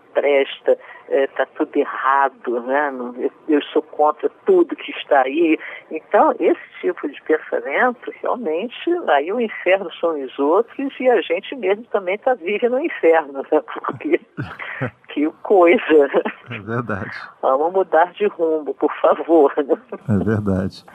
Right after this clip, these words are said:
Speaker 2: Eu queria agradecer, então, a doutora Maria Tereza Maldonado, que é psicóloga, palestrante e autora do livro Construindo a Felicidade: a ciência de ser feliz aplicada no dia a dia.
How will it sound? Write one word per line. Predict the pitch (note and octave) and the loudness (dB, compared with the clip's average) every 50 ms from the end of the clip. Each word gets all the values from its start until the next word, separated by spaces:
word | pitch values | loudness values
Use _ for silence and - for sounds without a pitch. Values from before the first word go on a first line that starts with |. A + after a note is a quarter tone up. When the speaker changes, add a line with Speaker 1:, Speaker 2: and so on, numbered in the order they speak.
| - - - | -6 -2 0
Speaker 2:
Eu | C#3+ C3+ | 0 0
queria | - C#3 C#3 C3+ | 2 2 2 4
agradecer, | A#2+ B2+ A#2+ A2+ G#2+ G#2 - - - G#2+ | 4 4 2 2 2 2 0 2 2 2
então, | G#2 G2 - G#2 | 2 2 2 2
a | G#2 | 2
doutora | G2+ G2+ G2 - A#2 G#2 G2+ | 2 2 2 0 2 2 4
Maria | G2+ G2+ G2 G2+ G#2 | 4 4 4 2 2
Tereza | - - G#2 F#2 F#2+ G2 F2 - G2 | 2 2 2 2 2 2 2 4 4
Maldonado, | G2 G2 F#2+ F2 F#2+ F2+ F2 G2 A2 A#2+ A#2+ A#2+ A#2+ A#2 | 4 4 4 2 2 2 4 4 4 4 2 2 0 -2
que | - A2 | -2 -2
é | G2+ | -4
psicóloga, | - - - G#2+ G2 - - G#2 G#2+ A2 A2 G#2+ G#2+ G2 G#2+ | -2 -2 -2 -4 -4 0 0 2 4 4 4 4 2 2 0
palestrante | G#2 - A2 G2+ F#2+ F#2 - - - G#2 G#2+ A2 A2+ A2+ A2 - - - A#2+ - - - - _ - | -2 -2 0 0 0 -2 -2 -2 0 2 4 6 6 6 4 2 -2 -4 -4 -4 -4 -16 -16 _ -2
e | A#2+ | 0
autora | A2+ A2 G#2+ - - A2+ A2+ G#2 A2 | 2 2 0 0 0 0 2 2 2
do | G2+ G#2 G#2 | 2 2 2
livro | F#2+ G2+ G2 F2 G2+ G2 | 2 2 2 2 -2 -4
Construindo | - - C#3+ D3+ C#3+ - - - A2+ A2+ A#2+ B2+ A#2 | -2 2 2 2 2 2 0 2 4 4 4 4 4
a | A2 | 2
Felicidade: | - - G#2 G2 G2 - - G2 E2+ G2 G2 G#2 A2 A2 G2 B2 - - | 0 0 -2 0 -2 -2 -4 -4 -2 0 0 2 0 0 -2 -4 -10 -6
a | - A2+ | -4 -4
ciência | - - - A2+ A2 A#2 C#3 C3+ - - B2+ | -2 -2 2 4 6 6 6 4 2 0 0
de | A2+ A2 | 0 0
ser | G#2+ - - A2 | -2 -2 -2 -2
feliz | - - A2 G2+ G2 A2+ A#2+ A2 A#2+ | -2 -2 -2 0 2 2 2 2 0
aplicada | A2 - B2+ A2+ - - - A2 A2 A2 G#2+ A2+ A2+ A#2 - - | -2 -2 -2 -4 -4 -2 0 0 2 2 2 2 2 0 0 0
no | A#2+ A2+ | 0 0
dia | A2 G2 G#2+ A#2+ A#2+ | 2 2 2 2 2
a | A2 | 2
dia. | F#2+ G2 G2 F#2+ F#2+ | 2 2 2 2 2